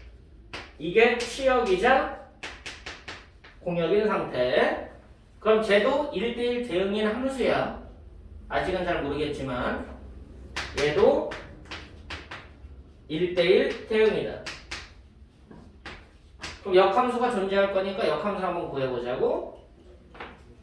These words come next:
어떻게 바꿔줘? fx를 y라고 먼저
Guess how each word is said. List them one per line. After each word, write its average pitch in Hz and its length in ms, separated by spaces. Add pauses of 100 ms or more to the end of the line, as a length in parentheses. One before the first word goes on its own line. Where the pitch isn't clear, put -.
(500)
어떻게 233 360
바꿔줘? 240 720 (3000)
fx를 269 720
y라고 220 540
먼저 226 560